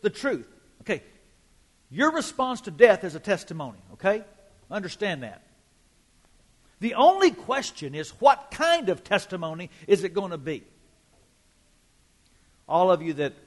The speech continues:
are my age, at least, will remember where you were nineteen eighty-six, the day the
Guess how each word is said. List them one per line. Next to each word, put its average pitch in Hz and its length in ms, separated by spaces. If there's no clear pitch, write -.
are 139 120
my 143 320
age, 113 520
at 127 120
least, 139 340
will 127 120
remember 139 440
where 139 180
you 135 200
were 131 200
nineteen 143 440
eighty-six, 147 640
the 135 100
day 131 260
the 113 220